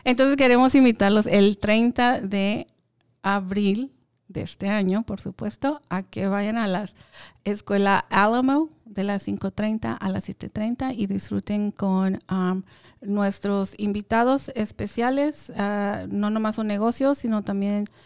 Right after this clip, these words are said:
tenemos grupos musicales. Ah, bueno, vamos a tener al grupo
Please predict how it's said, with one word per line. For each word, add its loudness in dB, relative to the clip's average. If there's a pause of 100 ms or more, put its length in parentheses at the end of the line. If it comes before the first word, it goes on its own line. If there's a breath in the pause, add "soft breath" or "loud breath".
(220 soft breath)
tenemos 0
grupos 0
musicales. -2
Ah, 0 (360)
bueno, -4
vamos 0
a 2
tener 0
al 0
grupo 2